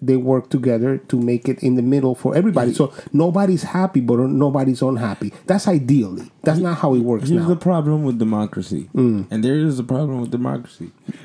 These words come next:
Speaker 2: The, the problem with democracy is democracy says, "Let everybody speak. Let everybody speak."
Speaker 1: Yeah, and you're right.
Speaker 2: Now, here's the thing. Democracy lets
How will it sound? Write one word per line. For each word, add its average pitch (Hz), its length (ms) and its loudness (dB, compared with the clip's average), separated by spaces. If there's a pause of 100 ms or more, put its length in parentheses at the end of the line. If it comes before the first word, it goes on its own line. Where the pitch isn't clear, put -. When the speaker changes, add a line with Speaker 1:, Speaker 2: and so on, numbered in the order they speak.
Speaker 2:
The, 147 80 -2
the 147 160 -2
problem 190 420 2
with 180 120 2
democracy 151 680 2
is 127 240 0 (340)
democracy 160 880 0
says, 143 440 -2 (160)
"Let 165 240 2
everybody 139 480 0
speak. - 320 -8 (840)
Let 127 220 0
everybody 147 440 2
speak." - 220 -4
Speaker 1:
Yeah, 233 120 4
and 170 200 2
you're 196 140 4
right. 143 120 0
Speaker 2:
Now, 196 180 4
here's 214 320 2
the 220 100 2
thing. 185 360 0 (720)
Democracy 160 1000 2 (300)
lets 131 380 0